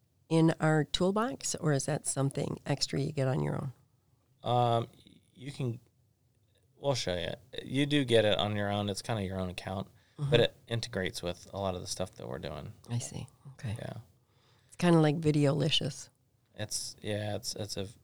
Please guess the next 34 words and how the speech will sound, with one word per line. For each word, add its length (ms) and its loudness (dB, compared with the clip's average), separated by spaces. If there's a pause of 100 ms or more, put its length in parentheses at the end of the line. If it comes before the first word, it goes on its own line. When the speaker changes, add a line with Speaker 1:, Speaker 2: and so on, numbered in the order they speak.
Speaker 2:
it's 180 -8
a 60 -2
way 200 0
to 240 0
integrate 480 -4
your 160 -6
video 320 -4
stuff 380 -6
into 280 -12
your 320 -10 (200)
Speaker 1:
Mm-hmm. 180 -6 (1200)
Speaker 2:
All 100 -4
your 100 -4
real 180 -6
estate 280 -10
stuff. 360 -12 (140)
Speaker 1:
Right. 440 -6
Speaker 2:
It 40 4
was 100 2
really 240 4
cool. 340 -4 (320)
We, 140 -16 (160)
we 120 -12
got 220 2
so 140 -6
much 320 -4
stuff 320 -8
going 200 -8
on. 200 -8 (200)
It's 140 -20
gonna 160 0
be 20 0
Speaker 1:
Cool. 80 -6 (120)
Speaker 2:
good. 80 -12